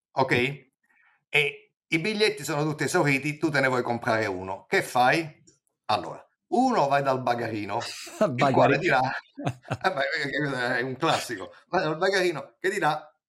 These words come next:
Speaker 1: un, eh, un pezzo di carta stampigliato in
Speaker 2: Esatto.
Speaker 1: qualche modo, c'è un bollo, capito? Tu lo paghi questo pezzo di carta, ma poi sei sicuro che riuscirai a entrare allo stadio? Perché ma-, magari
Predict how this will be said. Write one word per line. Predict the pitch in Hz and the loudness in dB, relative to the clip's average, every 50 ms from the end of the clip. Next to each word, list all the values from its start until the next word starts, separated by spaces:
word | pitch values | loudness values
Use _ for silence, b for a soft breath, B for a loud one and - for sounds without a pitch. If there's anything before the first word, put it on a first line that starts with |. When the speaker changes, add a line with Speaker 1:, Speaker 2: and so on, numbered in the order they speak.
| _ _ | _ _
Speaker 1:
un, | - 190 208 208 208 190 | -6 -6 -4 -4 -2 0
eh, | 180 170 - - - _ - 131 131 135 135 131 131 127 131 127 127 - - | 0 0 0 -4 -12 _ -12 -8 -6 -4 -2 -2 0 0 0 -2 -4 -6 -8
un | - 170 - | -10 -6 -2
pezzo | - 202 208 208 - 180 | -2 -2 -2 0 -2 -2
di | 165 | 0
carta | 160 165 156 139 123 - - - 139 | 2 2 2 2 2 -2 -4 -8 -8
stampigliato | 139 - - 160 151 151 151 151 147 143 143 147 143 151 156 156 143 139 | -6 -6 -4 -4 -4 -4 -6 -8 -8 -4 0 2 2 2 2 2 0 -4
in | 131 | -4
Speaker 2:
Esatto. | 139 139 131 | -4 -2 -2
Speaker 1:
qualche | 131 135 127 143 139 | -2 -2 -2 -4 -4
modo, | 135 120 123 127 143 147 127 120 | -4 -2 0 0 0 0 -2 -4
c'è | - - - | -4 -2 -2
un | 131 135 135 131 | -2 0 -2 -2
bollo, | 120 127 127 143 151 147 127 123 123 123 | -2 0 2 2 2 2 0 -2 -4 -4
capito? | 120 120 120 120 - 131 120 117 117 113 120 123 - - - - _ B B B B B B B B _ _ _ _ _ _ _ _ _ _ _ _ _ _ _ _ _ _ - 269 | -4 -4 -4 -4 -4 -4 -4 -4 -2 -4 -4 -6 -6 -8 -10 -12 _ B B B B B B B B _ _ _ _ _ _ _ _ _ _ _ _ _ _ _ _ _ _ -2 0
Tu | 269 233 180 - | 0 0 0 0
lo | 143 147 143 | -2 -2 0
paghi | 147 151 131 113 107 110 110 | 2 0 0 0 -2 -4 -6
questo | 110 107 - 131 | -8 -8 -8 -8
pezzo | 113 117 110 - - 113 | -8 -8 -8 -8 -8 -10
di | 110 | -8
carta, | 95 92 80 78 - - - 107 | -8 -8 -8 -10 -10 -12 -8 -2
ma | 127 185 214 214 | 0 0 0 2
poi | - 156 135 127 123 120 117 | 0 -2 -2 -2 -2 -4 -4
sei | 117 156 196 185 | -4 -2 -2 -2
sicuro | - 165 160 139 156 165 170 147 139 | 0 -2 -2 0 0 0 0 -2 -4
che | 117 120 | -8 -8
riuscirai | 117 113 120 113 - 120 107 117 123 131 120 | -8 -8 -8 -6 -6 -6 -2 0 0 0 0
a | |
entrare | 120 123 - 123 117 117 | -2 -2 -2 -2 -2 -2
allo | 107 92 92 | -2 -4 -6
stadio? | 92 - - 151 165 170 165 131 - | -6 -4 0 2 2 2 0 -2 -8
Perché | 123 120 - 151 | -8 -6 -4 -4
ma-, | 151 160 165 | -2 -2 0
magari | 170 175 165 160 160 160 156 131 117 113 123 123 127 | 0 0 2 2 2 2 2 0 0 -2 -4 -6 -6